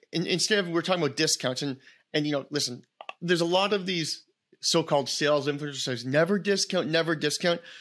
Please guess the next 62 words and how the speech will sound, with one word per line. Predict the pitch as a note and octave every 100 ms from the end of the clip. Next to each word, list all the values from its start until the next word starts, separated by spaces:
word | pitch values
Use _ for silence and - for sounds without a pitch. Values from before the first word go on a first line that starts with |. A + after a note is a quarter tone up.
| - -
Well, | G#3+
they've | A#3+
never | C4+ A3
owned | F#3+ D#3+
a |
business. | D3 C3 A#2 B2 - - - _ _
Okay. | - D3 C#3+ C#3 - -
So | - F#3+
they, | G#3+
they | F#3 G#3+
don't | A3+ G#3
know | G3+
that | F#3 F3+
sometimes | F#3+ F#3+ E3
you | D#3
gotta | D#3
hit | D3 -
quota, | - D#3 D3
you | D3
gotta | C#3+ D3 D3
hit | D3
numbers, | C#3+ C#3 C#3+ C3
you | C3+
wanna | C#3+ D3+
increase | D3+ D3 E3 -
your | C#3
growth. | C#3+ C#3+ C3+ - - -
So | - E3+ D#3 -
I, | - F#3
I | D3+
never | G3+ G#3 G3 G3+ F#3 -
agree | D#3+ C#3 D#3+
with | D3+
people | E3
that | C#3
say | D3+
never | C3+ C3 C3+ D3+
discount. | D#3+ D#3+ F#3 F3 -
Don't | G3 F3+
get | E3
me |
wrong. | D3+ B2+ -
It | C#3+ -
should | F3+ E3
be | C#3+
your | C#3
first | - C3 -
option. | E3+ E3+ - C3 - - - -
But | E3+
another | A3+ C#4
way | A3+
you | G#3+ F#3
can | D#3+ C3+
do | E3
it | E3
at |
the | D3+
end | D3+
of |
the | C3+
year | D3+ E3
is | C#3+